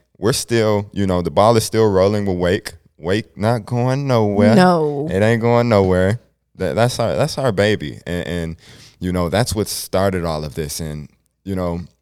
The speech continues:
Speaker 1: that's what people really connect with, this, this community and this culture built around Wake. So that's why it's They Self by Wake, because one, it's under the Wake umbrella, and it's still products brought to you by Wake, but it's just an entirely new,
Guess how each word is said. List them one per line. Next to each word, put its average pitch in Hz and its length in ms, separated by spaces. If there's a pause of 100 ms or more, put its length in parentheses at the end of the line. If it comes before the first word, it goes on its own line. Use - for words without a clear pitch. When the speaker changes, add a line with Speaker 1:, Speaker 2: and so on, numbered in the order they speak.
(480)
Speaker 1:
that's 104 180
what 104 120
people 110 260
really 117 180
connect 104 460
with, 80 220
this, - 180
this 98 200
community 104 600
and 92 120
this 85 140
culture - 360
built 78 300
around 78 300
Wake. 107 220
So 90 140
that's 98 220
why 110 200
it's 95 100 (260)
They 104 200
Self 110 340
by 95 180
Wake, 85 300
because 87 320
one, 101 240
it's 87 140
under 98 220
the 76 180
Wake 87 440
umbrella, 87 640 (320)
and 104 140
it's - 120
still 107 540 (280)
products 104 680
brought 87 420
to 101 120
you 92 240
by 92 320
Wake, 78 300 (180)
but 85 320
it's 71 120
just 82 280
an 73 100
entirely 78 680
new, 78 360